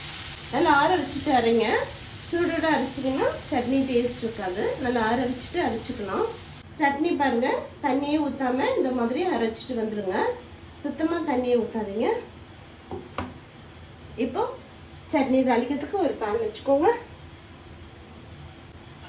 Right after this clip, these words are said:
ரெண்டு டீஸ்பூன் அளவுக்கு நல்லெண்ணெய் போட்டுக்கோங்க. உங்க விருப்பம் தான், எக்ஸ்ட்ரா கூட நீங்க எண்ணெய் போட்டுக்கலாம். எண்ணெய் சூடானதும் கால் டீஸ்பூன்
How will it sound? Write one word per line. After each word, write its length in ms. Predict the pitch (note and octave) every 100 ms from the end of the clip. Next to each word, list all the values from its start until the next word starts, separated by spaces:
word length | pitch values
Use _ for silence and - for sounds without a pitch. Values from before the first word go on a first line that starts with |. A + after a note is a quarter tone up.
| - A#3
ரெண்டு 180 | D4 E4
டீஸ்பூன் 380 | F4 F4 E4+ C#4
அளவுக்கு 340 | A#3+ A#3+ G4+ G4
நல்லெண்ணெய் 440 | A3 A3+ B3+ A3+ G3 -
போட்டுக்கோங்க. 460 | A3 G#3 F3+ F3+ G3 B4+ - - - - - - - - - - - - - - B3+
உங்க 120 | D#4 C#4+
விருப்பம் 340 | - F4 D#4 C4
தான், 160 | - -
எக்ஸ்ட்ரா 280 | C4+ - C#4 C#4+
கூட 100 | A4 G4
நீங்க 160 | C4+ D#4 B3+
எண்ணெய் 260 | A#3+ A#3 G#3 - -
போட்டுக்கலாம். 480 | A3 - G3+ B3 - - - - - - - - - - - - - - - - - - - - - - B3
எண்ணெய் 220 | C#4+ F4
சூடானதும் 640 | E4+ C4+ C4+ B3+ A#3+ G4 C#5+ - - - - - -
கால் 180 | C#4 C#4
டீஸ்பூன் 420 | F4 - F4+ G#4+